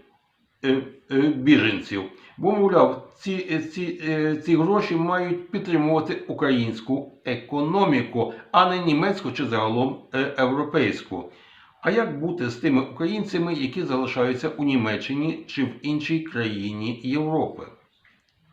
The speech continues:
Зверніть увагу, у майже годинному інтерв'ю: Зеленський взагалі не говорив про те, що Україна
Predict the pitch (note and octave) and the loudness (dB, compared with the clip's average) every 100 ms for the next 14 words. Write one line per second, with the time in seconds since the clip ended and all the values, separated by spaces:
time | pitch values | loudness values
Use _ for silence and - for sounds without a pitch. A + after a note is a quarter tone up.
0 | _ _ _ _ - - - - C3 D3+ | _ _ _ _ -20 -20 -20 -12 0 4
1 | A#3+ - D#3+ C#3 G#2 - A#2+ - D3+ F#3+ | 4 4 4 6 4 4 -4 -4 -2 0
2 | F#3 C#3+ D3 D3 F#3 E3 C#3 C#3+ C3+ D#3 | 0 0 0 0 2 2 0 -2 -2 0
3 | E3+ G3 G#3 B2+ C3 F3+ F#3+ F3+ C#3+ D#3 | 0 0 -2 -4 -2 -2 -2 -2 0 2
4 | F#3 E3+ C#3+ G3+ F3+ F3 D3 D#3+ C#3 - | 2 2 2 2 2 2 4 2 2 -2
5 | C3+ C3+ F#3+ F#3+ - - - F3+ A#2 - | -4 -2 -2 -2 -4 -8 -4 -2 -2 -6
6 | A#2 C3+ C#3 D#3 C#3+ A#2+ | -10 -4 -2 0 2 2